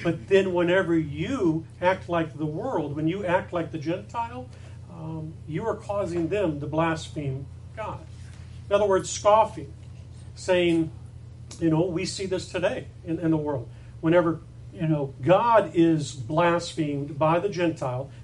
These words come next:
because they see hypocritical Christians, right? So, you know, even today, we understand that how we live our lives is a reflection of how, and how people are going to look at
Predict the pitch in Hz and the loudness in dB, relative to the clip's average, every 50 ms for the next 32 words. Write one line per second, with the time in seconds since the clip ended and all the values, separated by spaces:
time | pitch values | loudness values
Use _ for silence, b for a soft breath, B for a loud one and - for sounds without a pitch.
0 | B - 165 156 - 160 160 143 139 165 160 156 156 - - 175 170 160 160 - | B -2 -2 0 2 0 0 2 2 2 2 2 0 -2 -2 -2 0 0 0 -2
1 | 180 170 - - - - 160 160 156 - 156 160 160 - - - - - 262 - | -6 -8 -8 -12 -8 -6 -6 -6 -4 -4 -6 -6 -6 -8 -14 -16 -12 -10 -10 -10
2 | - - - - - - - - - 165 175 214 226 - - - - - - - | -10 -12 -14 -14 -16 -16 -18 -10 -6 -4 -4 -4 -6 -10 -16 -18 -18 -18 -18 -18
3 | - - - - - - - - - - - - - 190 180 175 170 165 160 160 | -18 -18 -18 -18 -18 -18 -18 -18 -18 -18 -16 -2 2 4 6 8 6 6 4 2
4 | B B B B B B B - - - - - - - - - - 208 220 214 | B B B B B B B -16 -16 -16 -16 -16 -16 -16 -16 -14 -10 -8 -4 -4
5 | 220 - - - 185 170 214 269 269 196 156 151 170 185 196 190 175 165 - - | -4 -4 -4 -2 0 2 2 2 2 0 -2 -2 -2 -2 -2 -2 -2 -4 -4 -4
6 | - 180 180 175 165 165 160 - 175 170 160 165 175 165 160 160 160 151 160 220 | -4 -2 -2 -2 -2 -4 -4 -4 -4 -2 -2 0 0 2 2 2 2 2 2 2
7 | 277 277 196 127 127 127 - - - - - - - - B B B B B B | 2 0 -2 -4 -6 -8 -10 -12 -12 -12 -14 -14 -16 -16 B B B B B B
8 | B - - 170 165 156 160 160 160 156 - - 196 214 226 - - - - 147 | B -2 2 2 2 2 2 2 0 0 0 0 0 0 0 0 -2 -4 -4 -4
9 | 139 165 175 - B B B B - - 160 156 151 - - - 180 165 160 151 | -4 -4 -6 -8 B B B B -16 -14 -12 -12 -12 -12 -4 -2 0 2 2 2
10 | 160 160 160 151 156 160 - - 170 160 - - - 202 196 - 165 160 156 147 | 0 -2 -4 -4 -4 -4 -2 -2 -4 -4 -4 -6 -8 -8 -4 -2 0 0 0 2
11 | 160 165 165 160 160 156 - - 170 156 151 147 135 156 165 160 - 156 151 156 | 2 4 4 4 4 2 0 -4 -4 -4 -4 -2 -2 -2 -2 -2 0 0 2 2
12 | 160 160 - | 2 2 -2